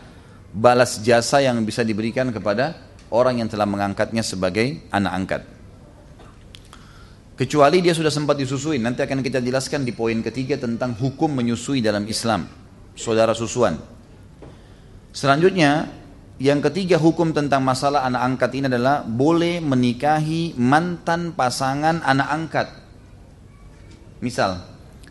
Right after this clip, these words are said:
saya punya anak angkat, kemudian anak angkat ini menikah, laki-laki misalnya. Dia menikah dengan seorang wanita, ternyata dia cerai dengan istrinya. Hukum syar'i, hukum syar'i.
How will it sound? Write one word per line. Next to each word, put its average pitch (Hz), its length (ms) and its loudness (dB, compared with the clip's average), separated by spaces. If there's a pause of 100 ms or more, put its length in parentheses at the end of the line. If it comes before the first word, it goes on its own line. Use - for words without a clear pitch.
(100)
saya 139 240 0
punya 143 280 0
anak 113 200 0
angkat, 107 300 2 (260)
kemudian 131 320 -2
anak 117 240 -2
angkat 117 280 -2
ini 139 120 -4
menikah, 131 720 -2
laki-laki 135 480 2
misalnya. 95 400 -2 (520)
Dia 139 160 4
menikah 156 400 2
dengan 127 240 2
seorang 117 320 2
wanita, 123 320 0
ternyata 175 400 0
dia 165 240 2
cerai 190 400 -2
dengan 147 240 -2
istrinya. 123 480 -4 (880)
Hukum 202 320 2
syar'i, 147 480 -4
hukum 139 320 -4
syar'i. 107 400 -6